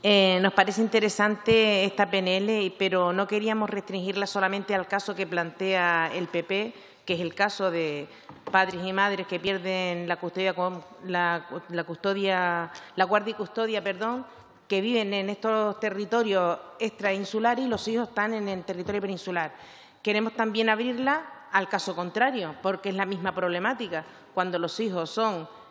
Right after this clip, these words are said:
eh, están bien, residen en Canarias, en Baleares o en Ceuta y Melilla, y los padres que pierden la guardia y custodia están en, en España. Creemos que es el mismo caso. Pero también, y también hemos presentado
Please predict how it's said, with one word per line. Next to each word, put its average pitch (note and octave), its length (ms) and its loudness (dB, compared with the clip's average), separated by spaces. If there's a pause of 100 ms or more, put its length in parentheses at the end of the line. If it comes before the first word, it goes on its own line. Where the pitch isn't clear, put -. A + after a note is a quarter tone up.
(220)
eh, D#3+ 640 -2
están G#3 320 -2
bien, G3 260 0
residen G#3 380 -2
en F3+ 100 -4
Canarias, F3+ 640 0
en F3 100 -6
Baleares E3+ 640 0 (120)
o F3+ 100 -4
en E3+ 100 -6
Ceuta F#3+ 280 -4
y - 20 0
Melilla, B3 460 -2 (460)
y A3+ 120 -2
los G3+ 140 0
padres G3+ 280 2
que G#3 140 -2
pierden G#3+ 320 0
la G#3+ 80 4
guardia G#3+ 340 0
y G3+ 60 -4
custodia B3+ 760 0
están G3+ 360 -4
en, F3+ 520 -6
en F#3 140 -8
España. D#3+ 480 -8 (500)
Creemos G#3 380 0
que A#3+ 80 0
es G#3+ 60 2
el G#3+ 60 2
mismo G3+ 280 0
caso. F3+ 380 -2 (680)
Pero G#3+ 240 2
también, G#3+ 420 0
y A#3 60 -2
también G3+ 320 -4
hemos A3 220 -2
presentado G3 1400 0